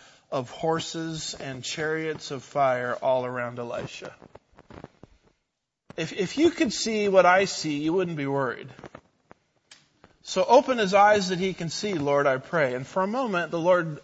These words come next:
honored that prayer request. The servant was able to see what was happening. And what did he see? He didn't see, uh, the enemies of God being defeated.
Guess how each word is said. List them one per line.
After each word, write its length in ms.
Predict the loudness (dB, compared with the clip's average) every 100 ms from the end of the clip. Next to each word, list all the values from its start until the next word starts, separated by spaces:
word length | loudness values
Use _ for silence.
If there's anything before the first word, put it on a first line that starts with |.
| -10
honored 300 | -4 -2 -2
that 200 | 2 2
prayer 180 | 2 -2
request. 580 | 0 -4 -2 -2 -2 -6
The 60 | -10
servant 480 | -4 -4 -6 -8
was 180 | -8 -6
able 240 | -6 -6 -8
to 120 | -10
see 200 | -10 -8
what 160 | -6 -6
was 180 | -10 -2
happening. 560 | -2 -2 -6 -8 -8 -14 -20 -20 -12
And 140 | -8 -4
what 140 | -2
did 100 | -2
he 160 | -4 -8
see? 360 | -6 -6 -6 -12 -20
He 120 | -10 -6
didn't 200 | -6 -6
see, 380 | -6 -4 2
uh, 380 | 4 4 4 0 -4
the 140 | -6
enemies 360 | -6 -6 -6 -6
of 100 | 0
God 280 | 2 2
being 160 | -2 -8
defeated. 600 | -10 -6 -6 -6 -8